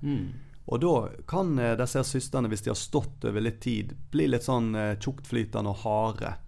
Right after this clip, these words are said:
Speaker 1: Mm.
Speaker 2: Og da, eh, da, eh, ja, da merker en jo da, sånn som når vi bruker ultralyd her, at, eh, hvis du legger litt press på, på den systen, så er det, eh,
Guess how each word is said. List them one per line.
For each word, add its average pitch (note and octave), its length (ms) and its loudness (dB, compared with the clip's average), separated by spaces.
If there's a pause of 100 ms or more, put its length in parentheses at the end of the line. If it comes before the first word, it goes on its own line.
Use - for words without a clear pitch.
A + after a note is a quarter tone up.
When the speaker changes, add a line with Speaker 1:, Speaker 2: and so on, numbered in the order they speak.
(140)
Speaker 1:
Mm. A2 100 -12 (440)
Speaker 2:
Og A#2 140 2
da, B2 340 6
eh, G#2 360 2
da, A2+ 600 4
eh, G2+ 160 2 (1000)
ja, B2 120 4
da C3 80 6
merker C3 300 4
en C#3 80 6
jo B2 60 4
da, B2+ 160 8 (160)
sånn C3 200 0
som B2 160 2
når A2+ 100 4
vi A2 120 2 (120)
bruker B2 320 4
ultralyd G#2+ 360 2
her, A2+ 220 4
at, G2 300 -2
eh, G2+ 160 2 (380)
hvis - 100 -4
du B2 80 2
legger B2 220 6
litt A#2 180 0
press - 520 -2
på, G#2 420 2 (100)
på A2 240 0
den G#2 260 2
systen, C3 480 2
så C3+ 380 4 (640)
er C3+ 160 6
det, A#2 100 4
eh, G#2 420 4